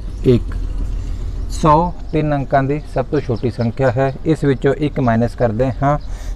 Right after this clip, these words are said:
ਤਾਂ ਦੋ ਅੰਕਾਂ ਦੀ ਸਭ ਤੋਂ ਵੱਡੀ ਸੰਖਿਆ ਜੋ ਕਿ ਨੜਿਨਵੇਂ ਹੈ। ਤੀਸਰਾ ਸਵਾਲ, ਦਸ ਹਜ਼ਾਰ ਜੋ ਕਿ ਚਾਰ ਅੰਕਾਂ ਦੀ ਸਭ ਤੋਂ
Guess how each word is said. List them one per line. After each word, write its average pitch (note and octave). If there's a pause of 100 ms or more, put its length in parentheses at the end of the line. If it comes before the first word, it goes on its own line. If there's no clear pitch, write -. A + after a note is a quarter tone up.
ਤਾਂ D3+
ਦੋ C#3+
ਅੰਕਾਂ B2+
ਦੀ B2
ਸਭ -
ਤੋਂ B2+
ਵੱਡੀ G#2+
ਸੰਖਿਆ A#2 (240)
ਜੋ A2+
ਕਿ D#3+ (500)
ਨੜਿਨਵੇਂ A2+ (340)
ਹੈ। F#2+ (1300)
ਤੀਸਰਾ C3
ਸਵਾਲ, A#2 (1500)
ਦਸ B2+ (140)
ਹਜ਼ਾਰ G#2+ (2750)
ਜੋ D3+
ਕਿ D#3 (120)
ਚਾਰ C#3
ਅੰਕਾਂ A#2
ਦੀ C3 (380)
ਸਭ C3 (100)
ਤੋਂ D#3+